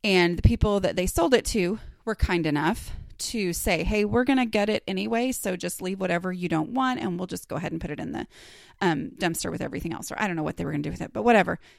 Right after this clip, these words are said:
That's their problem now." Um, but we had gotten, you know, we had already gone through it, and we thought we had everything, but he needed to take that one last trip up there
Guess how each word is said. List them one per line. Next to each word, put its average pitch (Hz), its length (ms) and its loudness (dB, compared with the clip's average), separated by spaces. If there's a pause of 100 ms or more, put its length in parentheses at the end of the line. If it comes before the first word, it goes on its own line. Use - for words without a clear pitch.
(120)
That's - 160 -12
their - 120 -10
problem 175 280 -6
now." 180 180 -6 (600)
Um, 208 340 4 (400)
but 254 500 8
we 233 120 4
had 214 200 2
gotten, 214 520 4 (200)
you 247 120 4
know, 208 100 6
we 262 160 4
had 392 220 4
already 359 260 2
gone 330 260 0
through 285 280 0
it, 359 260 -2
and 254 100 0
we 277 100 2
thought - 260 -2
we 302 60 0
had 294 140 0
everything, 311 460 0 (580)
but 233 220 6
he 294 160 4
needed 285 280 6
to 285 60 -8
take 277 240 -4
that - 160 2
one 233 220 0
last 254 320 2
trip 247 300 2
up 220 160 2
there 294 340 2